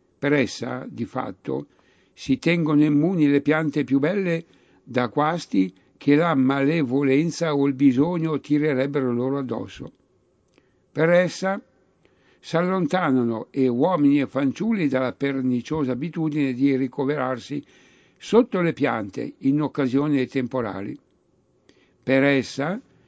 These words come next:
si viene insinuando al contadino che no-, che di non addormentare ca-, incautamente presso i pedali di certi alberi,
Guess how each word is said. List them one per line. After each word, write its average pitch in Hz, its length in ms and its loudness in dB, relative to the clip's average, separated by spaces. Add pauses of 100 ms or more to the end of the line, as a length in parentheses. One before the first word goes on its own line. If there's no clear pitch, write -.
(120)
si - 260 -4
viene 175 340 2
insinuando 143 760 0
al 120 100 -6
contadino 147 800 0 (420)
che 131 160 2
no-, 147 220 2 (240)
che 151 240 0
di 139 480 2
non 160 360 2
addormentare 139 1040 0 (880)
ca-, - 200 -8
incautamente 165 960 0
presso 147 680 -2
i 196 240 2
pedali 151 760 -2
di 135 160 2
certi 131 540 -4
alberi, 123 520 -4